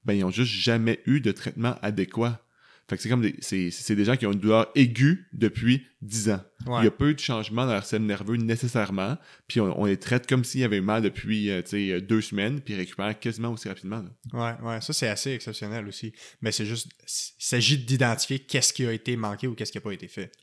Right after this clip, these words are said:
Speaker 1: Ouais, ouais, c'est ça. C'est, c'est, c'est, c'est pas tout le monde qui a un problème mécanique qui, après dix ans, ça va prendre, tu sais, quatre sessions ou six sessions, puis va, va mieux aller. Mais ça arrive aussi.
Speaker 2: Ouais.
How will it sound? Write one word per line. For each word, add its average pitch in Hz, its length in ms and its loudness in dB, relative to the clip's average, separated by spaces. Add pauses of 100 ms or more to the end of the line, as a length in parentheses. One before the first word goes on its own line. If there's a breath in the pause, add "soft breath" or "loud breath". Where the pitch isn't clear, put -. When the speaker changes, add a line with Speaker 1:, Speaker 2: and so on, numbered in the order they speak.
Speaker 1:
Ouais, 143 180 8
ouais, 147 140 8
c'est 110 80 -6
ça. 107 120 0
C'est, 87 120 -2
c'est, 90 220 -2 (360 loud breath)
c'est, - 180 -2 (160)
c'est - 160 2
pas 117 120 4
tout 113 100 4
le 104 80 4
monde 135 320 2 (220)
qui 104 340 0
a 98 100 -2
un 90 380 0
problème 98 560 0
mécanique 95 640 -2 (140)
qui, 95 120 -4
après 95 180 -2
dix 95 240 -4
ans, 101 100 2
ça 98 100 -4
va 90 60 0
prendre, 95 340 -2
tu 95 280 -2
sais, 85 100 -4 (240 loud breath)
quatre 107 200 4
sessions 107 380 2
ou 101 60 0
six 107 140 -2
sessions, 104 340 0
puis 104 80 0
va, 90 180 0 (380)
va 98 220 2
mieux 101 160 4
aller. 101 280 4 (240 loud breath)
Mais 143 140 4
ça 107 160 0
arrive 101 220 -2
aussi. 98 280 -6 (140)
Speaker 2:
Ouais. 110 200 -6